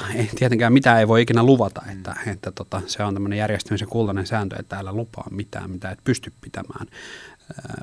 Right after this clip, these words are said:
Speaker 1: mut toivotaan, että se asia pystyttäisiin ratkaisemaan esimerkiksi, äh, joko sitten työmarkkinajärjestöjen kesken tai, tai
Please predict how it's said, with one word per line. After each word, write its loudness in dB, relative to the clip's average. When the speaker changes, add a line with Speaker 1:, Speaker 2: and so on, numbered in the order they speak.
Speaker 1:
mut -2
toivotaan, 8
että -2
se 0
asia 2
pystyttäisiin -2
ratkaisemaan -2
esimerkiksi, -4
äh, -8
joko 0
sitten -10
työmarkkinajärjestöjen 0
kesken 0
tai, 6
tai 0